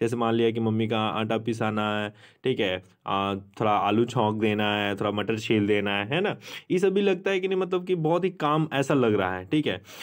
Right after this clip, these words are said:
लेकिन हम लोग, ये सब बहाने हैं, ठीक है, कि हम पढ़ नहीं पा रहे हैं, ऐसे हैं, बहुत सारे काम करने पड़ते हैं,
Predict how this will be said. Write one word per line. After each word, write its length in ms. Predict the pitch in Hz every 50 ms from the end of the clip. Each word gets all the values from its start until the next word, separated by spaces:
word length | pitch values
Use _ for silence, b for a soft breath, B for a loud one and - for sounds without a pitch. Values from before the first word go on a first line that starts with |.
| B B _
लेकिन 280 | 123 156 165 180 214 208 - _ - 135
हम 180 | 143 165 175
लोग, 140 | 190 196 196
ये 80 | 202 202
सब 140 | 214 208
बहाने 480 | 175 160 160 151 151 151 147 156 175 160
हैं, 120 | 117 113
ठीक 160 | 131 151 147 113
है, 160 | 98 95 95
कि 120 | - 135
हम 240 | 131 131 131 131 127
पढ़ 240 | - - 131 123 123
नहीं 180 | 131 127 131
पा 200 | 127 127 - 120
रहे 180 | 123 123 123 123
हैं, 80 | 123 123
ऐसे 200 | 120 - 127 127
हैं, 200 | 127 127 123 117
बहुत 220 | 117 120 127 127
सारे 180 | 131 123 123 120
काम 300 | 120 120 117 120 127 127
करने 260 | 127 120 120 120 123
पड़ते 320 | 113 120 117 113 113 123
हैं, 140 | 120 120